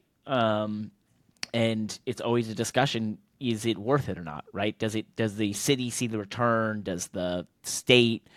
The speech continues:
the county, whatever, right? Do they see the return on that in visitors, in the visitors spending money within the county and the state and all that sort of thing? And so this is always a discussion. But, yeah, asking for forty million out of an eighty million, uh, dollars of costs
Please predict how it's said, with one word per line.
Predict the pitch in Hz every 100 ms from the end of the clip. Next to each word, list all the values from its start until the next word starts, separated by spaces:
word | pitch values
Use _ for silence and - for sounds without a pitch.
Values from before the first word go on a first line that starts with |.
| - - - - -
the | 104
county, | - 127 127 120 117
whatever, | 110 110 113 110 98
right? | 98 107 -
Do |
they | 107
see | 107 - 131
the | 120
return | 107 - 123 120
on | 110 101
that | 98 92 _ _ -
in | 113 104 101 98 98 - _
visitors, | 123 131 117 110 110 104 98 - -
in | 117 101 98 95 95 - _ -
the | 101 - -
visitors | 123 117 107 -
spending | 117 110 107
money | 113 117 110
within | 107 107
the | 98
county | 104 120 117 110
and | 104
the | 95
state | - 117 113
and | 104
all | 104
that | -
sort | 110
of | 98
thing? | 107 110
And | 95
so | 110 98 95 - - - - - - 147
this | 175
is | 180
always | 160 151 123
a |
discussion. | 113 104 104 95 82 - _ -
But, | 110 104
yeah, | 123 104
asking | 147 - 156
for | 135
forty | - 147 151 135
million | 127 127 123
out | 113
of | 110
an |
eighty | 110 117 117
million, | 113 110 110 107 _ -
uh, | 113 107 107 104
dollars | 110 110 104
of | 101
costs | - 117 110 -